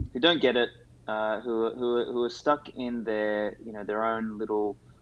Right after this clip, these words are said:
worlds and paradigms where they believe that, you know, they can play God with other people's lives. And, you know, they're, they're going to grip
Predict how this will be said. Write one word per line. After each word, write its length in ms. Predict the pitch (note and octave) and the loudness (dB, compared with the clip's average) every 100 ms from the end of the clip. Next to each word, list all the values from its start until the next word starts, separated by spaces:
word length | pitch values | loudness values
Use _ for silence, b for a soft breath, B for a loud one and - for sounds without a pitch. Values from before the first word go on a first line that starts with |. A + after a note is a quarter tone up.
| - G2+ | -14 -2
worlds 420 | G#2+ G#2+ G#2+ G#2 | 2 4 4 0
and 120 | G2+ | -4
paradigms 760 | - G#2 G#2 G2+ G2 G2+ G2+ | -2 0 2 0 -2 -2 -8
where 160 | G2+ G2+ | -4 -2
they 80 | G2 | -2
believe 540 | F#2 G2 G2 G2+ G2+ - | -4 -4 -2 -2 -2 -4
that, 200 | G2 - | -4 -4
you 80 | G2+ | -8
know, 60 | |
they 140 | G2 G2+ | -6 -6
can 140 | - | -8
play 200 | - G2 | -6 -6
God 280 | F#2 G#2 G2+ | 0 0 0
with 120 | G#2 | -2
other 160 | G2+ G2 | -4 -6
people's 360 | G2+ - F#2+ | -10 -10 -4
lives. 580 | G#2+ A#2+ A#2+ A#2 - - - - - - - - - | 4 8 8 6 -2 -20 -20 -20 -20 -20 -20 -20 -8
And, 640 | G#2+ G#2 G2+ G2+ G2+ G2 - - - | -6 -4 -4 -6 -8 -8 -12 -20 -12
you 80 | A#2 | -8
know, 80 | G#2 | -4
they're, 140 | G#2 | 0
they're 180 | G#2 A2 | 2 2
going 320 | G#2+ A2 G#2+ G2+ - | 2 0 -2 -6 -6
to 300 | A2 G#2 G2+ b b b - A2+ | -2 0 -2 b b b -18 -6
grip 340 | B2 C3+ C#3+ | 4 6 4